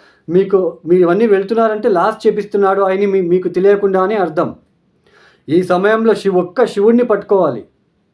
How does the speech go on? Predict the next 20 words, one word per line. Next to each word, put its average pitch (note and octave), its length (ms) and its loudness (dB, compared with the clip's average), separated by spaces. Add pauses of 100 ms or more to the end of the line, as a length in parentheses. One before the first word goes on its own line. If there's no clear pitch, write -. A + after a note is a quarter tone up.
(640)
శివ G#3 220 2
పంచాక్షరి A3+ 640 0
మంత్రం G3 420 0
కొన్ని F3+ 240 2
వేల G3+ 460 2
సార్లు, G#3+ 260 0
లక్షల G#3 420 0
సార్లు A3 360 0
ఓం G#3+ 320 2
నమ G#3 160 -2
శివాయ F#3 460 -2
చెప్-, F3 240 -6
జపించుకుంటూ G3 640 -6
ఉండాలి. D3 420 -2 (1800)
తర్వాత G#3 560 0 (960)
ప్రతిరోజు A3 520 2
నువ్వుల G#3+ 380 2
ఒత్తులను A3 480 0
వెలిగిస్తూ G#3 460 0
ఉండాలి. F#3+ 440 0